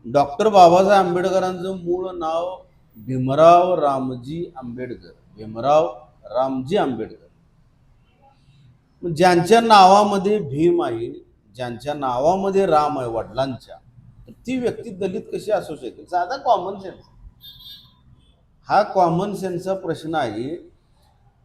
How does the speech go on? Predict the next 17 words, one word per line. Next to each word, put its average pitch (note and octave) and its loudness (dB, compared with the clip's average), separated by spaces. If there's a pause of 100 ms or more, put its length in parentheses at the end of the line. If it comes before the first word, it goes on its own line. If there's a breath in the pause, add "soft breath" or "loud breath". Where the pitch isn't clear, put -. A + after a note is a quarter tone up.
(380)
भीमराव E3 8
रामजी E3+ 2
आंबेडकर D#3+ -2 (260)
म्हणजे D#3+ -2
ज्यांच्या D#3 2
नावामध्ये F#3+ 2 (220)
महाभारत F3 0
पण F3+ -14
आहे, E3 -4 (120)
रामायण D3+ -8
पण D#3 -16
आहे, G2+ -20 (600)
म्हणजे E3+ -6
त्यांच्या E3 0
आई D#3+ 4
वडिलांनी E3+ -2
किती, F3 -10